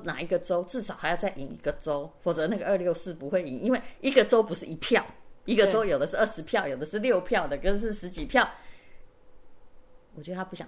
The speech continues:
Speaker 1: 听。
Speaker 2: 对啊，
Speaker 1: 他就
Speaker 2: 他不想听啊。
Speaker 1: 他跟我说什么，你知道吗？他说，“可是章鱼哥说拜登会赢。”<laughs> 我说，“好，那我们就，我跟你讲啊，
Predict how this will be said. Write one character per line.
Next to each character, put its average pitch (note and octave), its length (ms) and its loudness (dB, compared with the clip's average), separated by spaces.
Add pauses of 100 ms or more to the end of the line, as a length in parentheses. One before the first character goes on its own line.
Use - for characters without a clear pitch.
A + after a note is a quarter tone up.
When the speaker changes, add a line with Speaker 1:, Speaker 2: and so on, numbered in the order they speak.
Speaker 1:
听。 - 280 -14 (520)
Speaker 2:
对 F4+ 120 4
啊， F#4 40 8
Speaker 1:
他 F4 60 6
就 C4+ 60 8
Speaker 2:
他 - 60 6
不 F4+ 100 0
想 G3 200 2
听 C#4 160 2
啊。 B3 60 4
Speaker 1:
他 - 60 4
跟 C#4+ 160 12
我 F#3 80 4
说 A3 200 4
什 G3 140 2
么， D3+ 80 -2
你 C3 80 -4
知 D#3+ 140 -10
道 F3 180 -2
吗？ D#3 220 -12 (360)
他 F4+ 100 2
说 A4+ 120 6
，“可 B3+ 120 8
是 D#4 120 4
章 D#4+ 360 2
鱼 G#3 160 0
哥 B3+ 280 6
说 A3+ 380 -2 (380)
拜 A#3+ 200 6
登 A3 220 4
会 A3 180 0
赢。” C#3 140 -8 (140)
<laughs> - 60 -16
我 - 80 4
说 C#4 140 8
，“好， C4 440 8
那 C#4 140 6
我 A3 40 4
们 F#3+ 120 4
就， A3 200 4 (1300)
我 G#3 100 4
跟 B3+ 160 6
你 B3 40 6
讲 F3 160 2
啊， - 220 -8